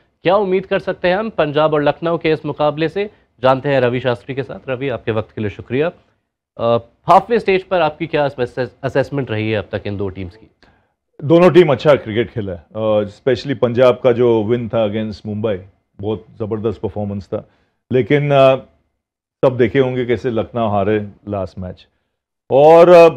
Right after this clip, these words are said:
Speaker 2: वो, जैसा मैं कहा, they'll be hurting। और वो ये चाहेंगे कि अगला मैच जो है जीतना है,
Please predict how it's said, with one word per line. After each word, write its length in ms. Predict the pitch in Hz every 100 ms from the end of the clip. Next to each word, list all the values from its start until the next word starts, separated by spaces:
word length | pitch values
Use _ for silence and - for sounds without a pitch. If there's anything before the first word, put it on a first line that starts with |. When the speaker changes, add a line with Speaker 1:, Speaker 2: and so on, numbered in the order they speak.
| - _ _ -
Speaker 2:
वो, 360 | 165 165 135 - _ _ _ _ -
जैसा 220 | 131 127
मैं 140 | 143 143
कहा, 440 | 135 151 151 123 - _ _ _ _ _ _ _ -
they'll 240 | 127 147
be 80 | 135
hurting। 260 | 113 110 92 73 _ _ _ _ _
और 240 | 123 127 120 110
वो 420 | 113 127 156 165
ये 560 | 156 139 151 160 156 147 _ _ _ _ _ _ _
चाहेंगे 520 | - 127 131 139 147 151
कि 400 | 156 160 120 107 _ _ _ -
अगला 380 | 123 131 180
मैच 340 | 180 151 147 -
जो 160 | 139 117
है 140 | 120
जीतना 340 | 107 101 95
है, 100 | 87